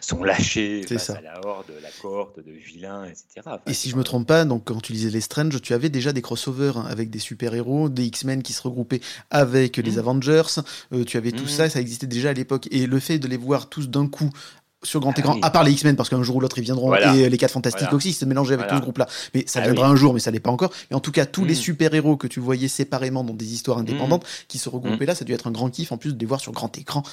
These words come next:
Speaker 2: avec les
Speaker 1: Ah
Speaker 2: effets
Speaker 1: bah oui,
Speaker 2: spéciaux et
Speaker 1: voilà.
Speaker 2: cette mise en scène.
Speaker 1: Hein, quand,
Speaker 2: Hmm.
Speaker 1: quand on voit Captain America dire Avengers Rassemblement et que là, il y a tous les portails,
Speaker 2: Ouais, bah
Speaker 1: euh,
Speaker 2: oui.
Speaker 1: du Docteur
Speaker 2: Hmm.
Speaker 1: Strange qui s'ouvre, et
Speaker 2: Hmm.
Speaker 1: puis, euh, tout d'un coup, voilà, c'est pas que les, euh,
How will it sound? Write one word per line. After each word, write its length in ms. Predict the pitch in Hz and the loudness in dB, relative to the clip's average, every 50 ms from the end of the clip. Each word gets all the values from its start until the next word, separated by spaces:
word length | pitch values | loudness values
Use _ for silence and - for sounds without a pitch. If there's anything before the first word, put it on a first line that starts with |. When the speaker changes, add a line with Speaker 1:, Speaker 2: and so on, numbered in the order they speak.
| - - | -18 -14
Speaker 2:
avec 120 | - 143 117 | -10 -8 -6
les 140 | 117 110 - | -4 -2 0
Speaker 1:
Ah 40 | |
Speaker 2:
effets 100 | - 90 | 2 4
Speaker 1:
bah 80 | 98 127 | 4 6
oui, 100 | 185 214 | 6 4
Speaker 2:
spéciaux 280 | - - - 151 147 143 | 2 2 2 2 4 4
et 40 | 123 | 6
Speaker 1:
voilà. 160 | 107 113 98 | 6 6 6
Speaker 2:
cette 100 | 82 78 | 4 2
mise 120 | 117 120 | 0 -4
en 40 | 131 127 | -4 -4
scène. 160 | - 117 92 | -4 -4 -4
Speaker 1:
Hein, 80 | 104 101 | -4 -4
quand, 280 | - 87 85 80 80 85 | -4 -4 -4 -2 -2 -4
Speaker 2:
Hmm. 40 | 107 | -2
Speaker 1:
quand 160 | 95 87 90 | -2 -2 -2
on 40 | 113 | 0
voit 180 | 92 107 104 104 | 4 4 4 4
Captain 260 | - 101 - 104 104 | 4 0 0 0 -2
America 460 | 104 98 101 104 101 - 117 107 107 | 0 0 -2 -2 -2 0 2 2 2
dire 220 | 101 92 95 90 85 | 0 -2 -6 -6 -6
Avengers 360 | 92 92 101 101 95 101 104 92 - | -6 -6 -6 -6 -6 -8 -8 -8 -6
Rassemblement 640 | 101 98 - 101 98 92 101 104 104 107 110 107 98 | -8 -8 -8 -8 -6 -2 -2 0 0 2 0 0 0
et 60 | 87 | 0
que 80 | - 101 | 0 0
là, 140 | 92 98 104 | 2 2 2
il 60 | 98 | 2
y 40 | 80 | 0
a 60 | 76 | -4
tous 120 | - - | -4 -4
les 120 | 113 107 104 | -2 -2 0
portails, 480 | - - - - - 117 113 110 123 | 2 2 0 2 2 2 2 4 4
Speaker 2:
Ouais, 60 | 123 123 | 2 0
bah 60 | 123 | 0
Speaker 1:
euh, 20 | 123 | 0
Speaker 2:
oui. 100 | 123 127 | -2 -2
Speaker 1:
du 60 | - | -4
Docteur 260 | 104 101 - 110 98 | -8 -4 -2 -2 -2
Speaker 2:
Hmm. 40 | 113 | 0
Speaker 1:
Strange 240 | 113 113 113 107 - | 0 -2 -2 -2 -4
qui 120 | 117 113 | -6 -8
s'ouvre, 380 | 110 - 123 127 123 110 92 - | -8 -6 -6 -6 -4 -4 -4 -6
et 60 | 113 | -6
Speaker 2:
Hmm. 40 | 107 | -6
Speaker 1:
puis, 180 | 104 131 95 90 | -8 -8 -8 -10
euh, 40 | 85 | -10
tout 120 | - - | -8 -8
d'un 100 | 90 90 | -8 -6
coup, 240 | - - 117 110 107 - - - - - - - - | -4 -4 -4 -4 -4 -6 -12 -20 -20 -20 -20 -10 -4
voilà, 220 | - 90 95 90 | -2 0 0 0
c'est 140 | 82 - 92 - | 0 -2 -6 -6
pas 160 | 95 95 98 | -6 -6 -4
que 160 | - - 120 | -2 0 2
les, 380 | 117 120 113 104 98 101 104 98 | 2 2 2 0 -2 -2 0 0
euh, 220 | 85 78 80 73 | -2 -2 -4 -6